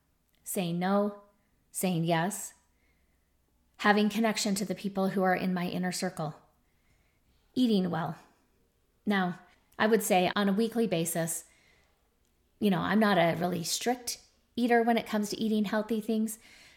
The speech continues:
but, you know, I try to have two or three vegetables every day. I try to have a fruit.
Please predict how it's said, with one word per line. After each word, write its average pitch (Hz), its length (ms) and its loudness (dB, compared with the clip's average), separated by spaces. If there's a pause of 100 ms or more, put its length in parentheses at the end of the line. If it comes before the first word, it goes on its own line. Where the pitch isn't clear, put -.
(720)
but, 240 140 10
you 262 60 4
know, 269 80 6
I 254 100 8
try 254 220 6
to 247 80 10
have 220 340 2 (1000)
two 226 120 0
or 220 80 2
three 226 180 0
vegetables 208 840 -2 (260)
every 214 220 -2
day. 208 520 2 (1500)
I 202 100 -2
try 196 240 0
to 202 60 2
have 196 440 -2
a 202 80 0
fruit. 196 520 0